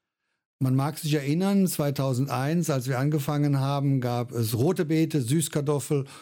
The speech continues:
und ein Esslöffel Olivenöl von unserer nationalen Gesundheitsministerin.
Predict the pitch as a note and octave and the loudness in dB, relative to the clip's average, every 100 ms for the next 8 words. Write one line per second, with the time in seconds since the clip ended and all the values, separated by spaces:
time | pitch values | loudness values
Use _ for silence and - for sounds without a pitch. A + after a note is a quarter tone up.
0 | - - C3+ C3+ D3 E3 C#3 - D3 C3+ | -12 -2 -2 -2 -6 -4 -4 0 -2 0
1 | D3 D#3+ G#3 G#3+ F#3+ E3+ D3 B2+ C3+ C#3 | 0 2 2 2 2 2 0 0 -2 -2
2 | B2 A#2+ A2+ A2+ A#2 A2 A#2+ A#2 A#2 B2+ | 0 0 -2 -2 -2 -2 -2 0 2 2
3 | F3+ D#3 C3 - A#2 A#2 - A2+ G#2 F#2+ | 2 2 0 -2 0 -2 -2 -2 -2 -4